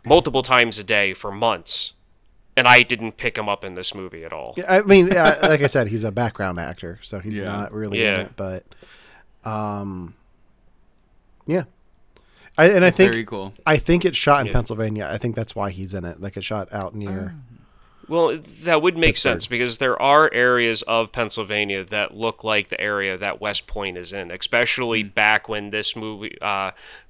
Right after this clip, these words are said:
Speaker 1: back when this, uh, movie, the year that this thing was happening. So we're talking, there we go, eighteen thirties. Talking the eighteen thirties here.
Speaker 3: Oh, wow.
Speaker 1: So there we go. Um, but yeah, I recommend it. I'm going to eventually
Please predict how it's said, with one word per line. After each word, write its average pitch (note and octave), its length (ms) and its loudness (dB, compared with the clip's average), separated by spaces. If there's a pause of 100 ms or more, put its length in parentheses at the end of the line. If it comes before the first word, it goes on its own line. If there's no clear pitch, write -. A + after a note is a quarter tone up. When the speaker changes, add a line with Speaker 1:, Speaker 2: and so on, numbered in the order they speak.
Speaker 1:
back A#2+ 280 4
when A#2 160 -2
this, A2 400 -2 (380)
uh, G2+ 340 2
movie, A2+ 720 -4 (100)
the A2 120 -6
year A2+ 500 -4
that G2+ 180 -8 (140)
this A2 180 -6
thing G#2 140 -8
was E2+ 160 -6
happening. F2+ 480 -6
So G#2+ 240 -4
we're G#2+ 100 -6
talking, G#2+ 840 -4
there C#3+ 160 2
we A2 120 0
go, F2+ 220 -6 (340)
eighteen C3+ 360 2
thirties. D#2 500 -2 (480)
Talking A2+ 320 -2
the G#2 100 -4
eighteen G#2 300 -4
thirties D#2 320 -10
here. - 180 -16 (280)
Speaker 3:
Oh, G#2 80 -18
wow. - 40 -14
Speaker 1:
So F2 280 -6 (260)
there A2 140 -2
we G2+ 80 -6
go. E2 160 -12 (220)
Um, A#2 720 4
but B2 120 -2
yeah, A2+ 160 2
I A#2 100 2
recommend C3+ 480 2
it. C3 240 0
I'm A2+ 220 2
going A2 240 -2
to G#2+ 100 -2
eventually G#2+ 480 -4